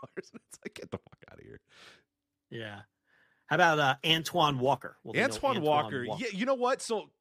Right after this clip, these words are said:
Speaker 1: a little bit of Antoine Walker, 'cause they, I, he's kinda funny. He, he's gotten a, like, an
Speaker 2: Yeah.
Speaker 1: ironic thing. So I think, like, the TikTok kids might know Antoine Walker 'cause he took long shots and he had the quote about, you know, the reason, you know, "I wish there were four-point shots" type thing. I forget the exact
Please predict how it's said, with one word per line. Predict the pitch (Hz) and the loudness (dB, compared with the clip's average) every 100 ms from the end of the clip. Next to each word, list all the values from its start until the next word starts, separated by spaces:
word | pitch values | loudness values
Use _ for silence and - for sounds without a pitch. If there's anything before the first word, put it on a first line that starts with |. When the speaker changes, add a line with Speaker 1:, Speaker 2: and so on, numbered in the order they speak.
| - | -6
Speaker 1:
a | 185 | -2
little | 208 247 202 | 2 2 2
bit | 165 | 0
of | |
Antoine | 131 127 113 | -4 -4 -6
Walker, | 101 90 95 | -4 -6 -8
'cause | - 143 | -6 -2
they, | 185 | 0
I, | 175 | 0
he's | 170 269 | -2 -4
kinda | - 202 | -2 -2
funny. | - 107 73 - | -2 -6 -6 -20
He, | - 160 | -10 -8
he's | 143 170 139 | -4 -4 -2
gotten | 151 131 | -2 -2
a, | 123 | -6
like, | 113 104 | -4 -4
an | |
Speaker 2:
Yeah. | 98 | -6
Speaker 1:
ironic | 95 95 87 - | -4 -4 -4 -6
thing. | 85 | -10
So | - | 0
I | 120 | 0
think, | 135 120 | 0 -2
like, | 113 | -2
the | 107 | -4
TikTok | - 123 - 87 | -8 -8 -6 -6
kids | - 92 92 | -6 -8 -6
might | 90 | -8
know | 90 85 | -6 -6
Antoine | 82 80 80 | -6 -6 -4
Walker | 76 73 69 | -4 -6 -10
'cause | 67 82 76 - - - | -8 -8 -8 -14 -20 -10
he | - | -4
took | 139 160 | -2 -2
long | 131 117 | -2 -2
shots | - 113 101 101 98 95 90 | -2 -2 -2 -2 -2 -4 -10
and | 80 80 _ _ | -12 -16 _ _
he | 117 | -8
had | 95 113 | -2 -2
the | 98 | -2
quote | - 113 107 | -4 -2 0
about, | 101 101 101 | 0 0 -2
you | 101 104 | -4 -6
know, | 98 | -6
the | |
reason, | 98 104 98 98 92 | -6 -6 -6 -8 -6
you | 92 98 | -6 -2
know, | 90 | 0
"I | 87 | 0
wish | 98 | 0
there | - | -2
were | 90 | -4
four-point | - 110 107 107 104 | -2 -2 0 -2 -4
shots" | - 101 95 - | -2 0 -2 -4
type | 104 92 | -6 -4
thing. | 107 92 | -6 -6
I | |
forget | 95 175 123 | -4 -2 -2
the | 110 | -4
exact | 85 92 78 | -4 -4 -6